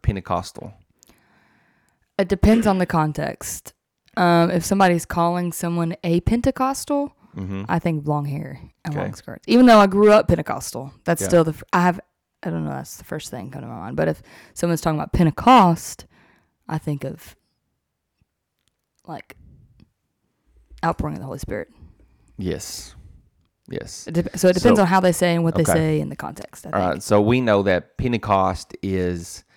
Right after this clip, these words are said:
Speaker 1: um, it, it, it started with a, it was a festival.
Speaker 2: Mm-hmm.
Speaker 1: It was the, um, the Passover.
Speaker 2: Yeah.
Speaker 1: It was the, the time when,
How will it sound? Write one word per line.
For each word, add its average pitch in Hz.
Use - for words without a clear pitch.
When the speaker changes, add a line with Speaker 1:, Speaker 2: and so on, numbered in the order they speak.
Speaker 1:
um, 82
it, 98
it, 90
it 98
started 113
with 95
a, 90
it 87
was 92
a 92
festival. -
Speaker 2:
Mm-hmm. 165
Speaker 1:
It 87
was 90
the, 87
um, 82
the 165
Passover. -
Speaker 2:
Yeah. -
Speaker 1:
It 95
was 90
the, 90
the -
time 98
when, 92